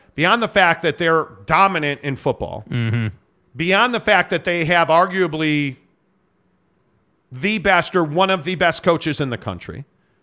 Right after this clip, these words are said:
Speaker 1: some of the best facilities, some of the best education, um, some of the best non-football, basketball sports in the country,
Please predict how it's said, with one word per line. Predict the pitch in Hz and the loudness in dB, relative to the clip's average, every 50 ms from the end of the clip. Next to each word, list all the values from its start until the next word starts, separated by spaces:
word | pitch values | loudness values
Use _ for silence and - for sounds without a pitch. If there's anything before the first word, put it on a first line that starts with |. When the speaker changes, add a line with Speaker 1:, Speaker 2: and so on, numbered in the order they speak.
| _ _ _ _ _ _ _ _ | _ _ _ _ _ _ _ _
Speaker 1:
some | _ - - - 220 220 226 233 | _ -10 -4 0 2 2 4 4
of | 240 220 156 | 2 0 -2
the | 220 220 202 | -4 -4 0
best | 151 196 185 180 - - | 4 4 4 4 2 -2
facilities, | - 160 - - - 135 110 92 87 - 82 117 127 - - _ _ _ _ _ _ _ _ _ _ _ _ _ _ _ _ | -4 -6 -4 -4 -4 -4 -4 -4 -8 -10 -14 -14 -16 -18 -20 _ _ _ _ _ _ _ _ _ _ _ _ _ _ _ _
some | - - - 208 208 226 240 | -14 -8 0 2 2 2 4
of | 240 226 170 | 2 0 0
the | 202 220 214 | -2 -4 0
best | 147 196 190 190 175 - 196 | 4 4 4 4 4 2 0
education, | 185 180 - 143 135 - 170 160 143 - - - 92 82 87 139 139 _ _ _ _ _ _ _ _ _ _ _ - | 0 0 0 -4 -4 -2 -2 -2 -2 -4 -8 -12 -12 -12 -14 -16 -18 _ _ _ _ _ _ _ _ _ _ _ -8
um, | 147 156 160 160 165 165 160 160 160 160 160 160 156 135 | -4 -2 2 2 4 4 4 4 2 0 -2 -6 -10 -14
some | - - - 202 202 214 220 | -14 -6 0 0 0 2 2
of | 220 214 202 151 | 0 -2 -2 -4
the | 165 196 202 202 | -6 -6 -6 -6
best | 170 139 190 190 180 170 - - - - - - - - _ _ _ _ 110 _ _ | -4 0 2 2 2 2 0 -4 -8 -12 -14 -18 -18 -18 _ _ _ _ -20 _ _
non-football, | 156 160 170 175 185 190 196 196 196 196 196 190 185 - - _ _ _ _ _ _ _ _ _ _ _ _ _ - 208 208 - 202 185 175 | -8 -2 0 2 2 4 4 2 2 0 -2 -6 -8 -10 -16 _ _ _ _ _ _ _ _ _ _ _ _ _ -4 -4 -2 2 2 2 2
basketball | 139 165 165 175 175 - - 185 151 - 156 147 | 2 2 2 2 0 0 -4 -4 -2 0 0 0
sports | 139 - - - 170 175 160 - - | -2 -4 -6 -4 -4 -4 -2 -4 -4
in | 151 | -6
the | 135 117 | -6 -6
country, | - 156 151 139 - - - 80 82 95 | -4 -6 -6 -6 -6 -10 -14 -14 -14 -18